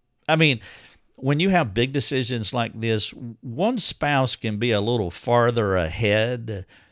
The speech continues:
as in more in faith, and the other one is not quite there, but they're okay with it.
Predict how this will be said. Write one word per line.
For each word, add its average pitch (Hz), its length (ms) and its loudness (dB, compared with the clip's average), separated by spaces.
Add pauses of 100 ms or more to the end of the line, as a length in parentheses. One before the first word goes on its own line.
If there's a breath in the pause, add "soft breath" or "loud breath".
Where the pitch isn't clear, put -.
(560 soft breath)
as 120 220 4
in 117 240 2
more 123 400 4
in 113 300 -2
faith, 120 840 -2 (480 loud breath)
and 131 220 0
the 117 100 6
other 151 240 6
one 160 220 2
is 104 220 -2
not 131 380 0
quite 139 420 2
there, 135 500 0
but 123 400 -2
they're 120 240 2
okay 139 680 -2
with 80 420 -8
it. - 320 -14